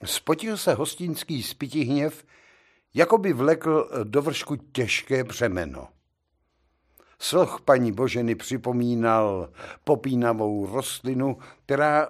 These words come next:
ustavičně dostává výhonky a ve své bujnosti tvoří neproniknutelnou houštinu.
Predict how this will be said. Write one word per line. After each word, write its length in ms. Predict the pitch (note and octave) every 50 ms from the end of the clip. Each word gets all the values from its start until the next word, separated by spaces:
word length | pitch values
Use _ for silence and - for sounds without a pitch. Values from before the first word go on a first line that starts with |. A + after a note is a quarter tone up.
| - -
ustavičně 1080 | - A3+ G3 - - - - - - A#2+ A#2 G#2 G2+ C3+ G3+ F#3 - - - D3 C3+ A2
dostává 600 | - F3+ D#3+ - - D#3 C#3+ C3 A#2+ G#2+ F#2+ F#2
výhonky 600 | F#2+ C#3+ F3+ E3+ F#3+ G#3 G3+ F3 - A3 G3 - - - - - -
a 100 | A2+ A2
ve 120 | A2 B2
své 260 | - - A#2 A2 G2+
bujnosti 640 | G#2+ D3 A3 A#3 A3 G3 D#3 - - - - G#2 F#2
tvoří 420 | - G2+ A2 A2 G#2 - G#2+ A2
neproniknutelnou 1800 | A2 B2 C#3+ D#3+ F#3+ F#3 - - - D#3 C3 A2+ G2+ F#2+ A#2 D3 D3 - - C3 B2+ A#2+ - - - A2+ A2+ A2 G#2+ G2+ G#2+ G#2+ G#2 F#2+ F2+ D#2
houštinu. 880 | D#2 F#2+ A2 A2 G2+ - - - - C3+ B2+ A#2 B2 C3 B2+ - -